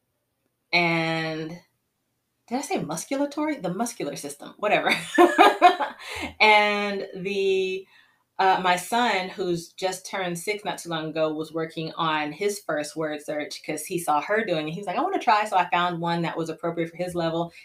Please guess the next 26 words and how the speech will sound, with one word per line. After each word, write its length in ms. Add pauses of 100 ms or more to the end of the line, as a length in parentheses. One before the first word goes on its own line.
(160)
And 280
you 160
have 280
to 100
spell 520
in 120
order 240
to 160
do 140
a 80
word 220
search. 280 (480)
Um, 240
I 120
also 260
like 360 (140)
apps 320
like 240 (180)
Wordscapes, 1080 (600)
uh, 300
because, 260
again, 280
you 80
have 160
to 80
spell 580